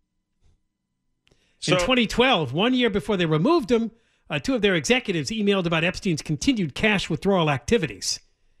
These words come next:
Speaker 2: Uh, one of the women who runs J P, ran J P Morgan's asset and wealth management team said the bank promptly exited the account in twenty thirteen after realizing that there were huge cash withdrawals.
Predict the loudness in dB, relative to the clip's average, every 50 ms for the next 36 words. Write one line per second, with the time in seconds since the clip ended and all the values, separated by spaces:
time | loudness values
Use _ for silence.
0 | _ _ _ _ _ _ -4 -4 -2 0 2 2 4 4 2 2 2 2 2 2
1 | 2 2 0 0 0 2 2 2 0 0 0 -2 -2 0 -2 -4 -6 -4 0 2
2 | 2 2 2 2 0 0 0 0 0 -2 -2 -2 -2 -2 -2 -4 -2 -2 -2 -2
3 | 0 -2 -2 -2 -2 -2 0 0 0 0 2 0 2 2 0 0 -2 -2 -2 0
4 | 0 0 0 -2 -6 -14 -20 -20 _ _ _ -2 0 0 0 0 0 2 2 0
5 | 0 -2 -6 -6 -2 0 0 2 0 0 0 0 0 0 0 0 0 0 0 -2
6 | -2 -2 0 0 -2 -2 0 0 -2 -2 -2 -4 -6 -4 -2 0 0 0 0 -2
7 | -2 -2 0 2 2 4 2 2 -2 -8 -20 -20 _ _ -4 -4 -2 -2 -2 0
8 | 2 2 4 4 4 4 2 2 2 0 0 -2 -2 -2 -2 0 2 0 0 2
9 | 2 4 4 4 4 2 0 -4 -4 -2 0 0 0 0 -2 -4 -6 -6 -6 -4
10 | 0 2 2 2 2 0 -2 -8 -12 -14 -14 -14